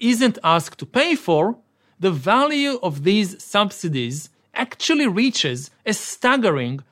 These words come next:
seven percent of annual global G D P. Now consider tax evasion. It's estimated that money hidden by the wealthy in tax havens is worth around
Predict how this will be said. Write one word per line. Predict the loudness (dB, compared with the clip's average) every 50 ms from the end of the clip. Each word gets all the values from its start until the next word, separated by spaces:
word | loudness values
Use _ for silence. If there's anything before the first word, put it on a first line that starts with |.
| _ _ _
seven | -20 -18 -6 0 2 2 4 4 2 0 0
percent | -2 -4 -6 -6 -8 -10 -12 -12 -16 -20 -20 -20 _ _ _ _ _ _ _
of | -4 -4 -4 -2 0
annual | 0 2 2 2 0 0 0 0
global | 0 0 0 0 2 2 0 0
G | -2 -4 -6
D | -6 -6 -6
P. | -6 -8 -10 -10 -12 _ _ _ _ _ _ _ _ _ _ _ _ _ _ _ _ _ _
Now | 2 2 2 2
consider | 0 -2 -4 -2 0 0 2 2 2 2 2 0 -4 _ _ 0
tax | 2 2 2 2 -2
evasion. | -4 -4 0 0 0 0 0 -2 -6 -8 -10 -14 _ _ _ _ _ _ _ _ _ _ _ _ _
It's | -8 -4 0 0
estimated | 0 0 0 0 0 2 2 2 2 0 0 -2 -2 -4 _ _ _ _ _
that | -2 -2 0 0
money | 0 2 2 2 2 2 0 0 0 -2 0
hidden | 0 2 2 2 2 2
by | 2 2 2
the | 0 -2 -2
wealthy | 0 2 2 2 2 0 -4 -6 -6 -6 -8 -10 _ _
in | -6 -6 -6 -4
tax | 0 0 0 0 -2 -4
havens | -4 -2 -2 -2 -2 -2 -2 -2 -2 -4 -10 _ _ _ _ _ -2
is | -2 -2 -2 0
worth | 0 2 4 4 2 2 -2 -4
around | -4 0 2 2 4 4 2 0 -2 -4 -8